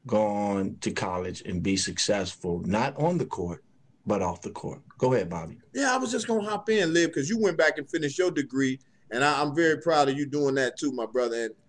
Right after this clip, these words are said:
Speaker 2: and, and Bo Ellis, man, I think the emphasis need to be more on that with these kids when they recruiting these kids, because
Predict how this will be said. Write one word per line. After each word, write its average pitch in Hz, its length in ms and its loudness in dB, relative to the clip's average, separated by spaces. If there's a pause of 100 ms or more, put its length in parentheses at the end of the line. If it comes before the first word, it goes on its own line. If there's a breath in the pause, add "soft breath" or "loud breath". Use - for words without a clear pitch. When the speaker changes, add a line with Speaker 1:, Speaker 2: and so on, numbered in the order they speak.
(280)
Speaker 2:
and, 127 220 -2
and 135 140 -4
Bo 170 180 10
Ellis, 170 300 8
man, 170 280 4 (280)
I 151 100 2
think 214 280 2
the 127 180 0
emphasis 156 480 -2
need 151 220 0
to 135 60 -8
be 131 160 2
more 147 400 4
on 127 80 0
that 120 180 -2
with 120 160 -8
these 113 220 -6
kids 143 380 2
when 120 120 -4
they 120 120 2
recruiting 135 460 -6
these 117 200 -4
kids, 117 340 2
because 117 400 -2